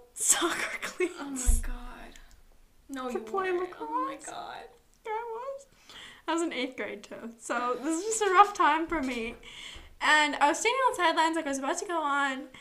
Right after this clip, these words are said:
Speaker 1: and then all of a sudden, all of these upperclassmen boys from the high school, 'cause I was on the J V team, which is a high school team or whatever, when I was in middle school, yell at me and say, "Nice cleats!"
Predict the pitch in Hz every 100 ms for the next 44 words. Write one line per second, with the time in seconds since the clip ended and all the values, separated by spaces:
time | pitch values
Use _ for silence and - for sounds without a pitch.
0 | - - - 294 302 330 - 311 339 330
1 | 311 285 240 269 277 294 285 - 262 330
2 | 311 - 294 320 - 339 269 233 254 277
3 | 277 220 220 214 - 311 311 330 285 285
4 | 269 262 233 247 - - 262 262 226 233
5 | 214 202 220 196 196 - 226 226 208 202
6 | 202 196 190 196 202 208 - _ _ _
7 | _ - - 311 277 294 285 440 508 508
8 | 392 427 466 - - - - - - 311
9 | 403 440 440 294 320 285 240 254 - -
10 | - 302 277 294 294 233 330 427 427 427
11 | - - 508 539 494 427 - -